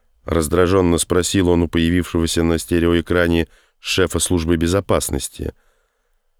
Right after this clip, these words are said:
"Вам же прекрасно известно, что я сейчас занят". "Извините, господин Шалиев". Песков скосил взгляд на присутствующего в комнате Тейнера. "У нас возникла проблема". "У нас у всех проблемы",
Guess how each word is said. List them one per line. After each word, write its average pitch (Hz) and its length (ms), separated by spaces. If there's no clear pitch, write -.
"Вам 95 240
же 98 100
прекрасно 107 560
известно, 101 440
что - 140
я 87 140
сейчас 87 320
занят". 87 560
"Извините, 85 500
господин 87 400
Шалиев". 80 540
Песков - 560
скосил 85 400
взгляд 82 460
на 85 80
присутствующего 87 880
в - 80
комнате 85 480
Тейнера. 73 600
"У 90 80
нас 95 260
возникла 92 420
проблема". 92 600
"У 82 120
нас 92 320
у 95 80
всех 98 380
проблемы", 82 720